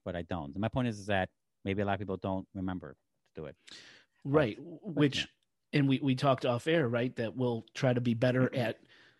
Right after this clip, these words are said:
Speaker 2: the top of the show. You know, maybe within the first few sentences, it'll be, you know, after our typical intro, you know,
Speaker 1: Oh, yes,
Speaker 2: "I'm the
Speaker 1: yes.
Speaker 2: host of the show. I'm, you know, Oscar Spector."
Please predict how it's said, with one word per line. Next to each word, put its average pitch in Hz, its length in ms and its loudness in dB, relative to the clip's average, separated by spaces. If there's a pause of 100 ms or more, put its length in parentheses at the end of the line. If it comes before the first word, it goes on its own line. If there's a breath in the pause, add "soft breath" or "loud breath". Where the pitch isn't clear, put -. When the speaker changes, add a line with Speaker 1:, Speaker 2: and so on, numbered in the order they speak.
(220 soft breath)
Speaker 2:
the 113 100 0
top 135 320 2
of 170 80 2
the 135 80 4
show. 117 400 2 (120)
You 135 140 -4
know, 110 100 -4
maybe 131 300 2
within 127 240 2
the 120 60 2
first 131 300 -2
few 139 160 2
sentences, 120 840 -2 (140)
it'll 120 160 0
be, 113 340 -2 (500 soft breath)
you 117 100 2
know, 104 60 2
after 127 280 2
our 113 120 0
typical 120 640 0 (260)
intro, 113 500 4 (160)
you 104 120 -4
know, 92 140 -6 (100)
Speaker 1:
Oh, 120 320 2
yes, 107 280 0
Speaker 2:
"I'm 127 140 6
the 127 80 4 (160)
Speaker 1:
yes. 82 200 -10
Speaker 2:
host 135 260 2
of 120 80 0
the 123 60 0
show. 135 340 2
I'm, 113 220 -2 (320)
you 131 120 -6 (140)
know, 139 200 -2
Oscar 262 200 -2
Spector." 269 640 -2